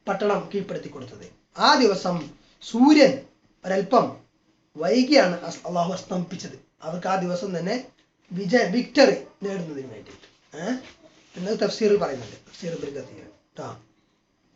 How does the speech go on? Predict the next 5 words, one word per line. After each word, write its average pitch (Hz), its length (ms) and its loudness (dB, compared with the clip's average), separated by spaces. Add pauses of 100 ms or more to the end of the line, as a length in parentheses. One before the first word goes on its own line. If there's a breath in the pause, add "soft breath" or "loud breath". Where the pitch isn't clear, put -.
(1400)
ഇനി - 280 2 (240)
അവർ 320 200 4
ഈ 330 280 0
പട്ടണം 294 420 4
കീഴ്പ്പെടുത്തിയപ്പോ 208 960 2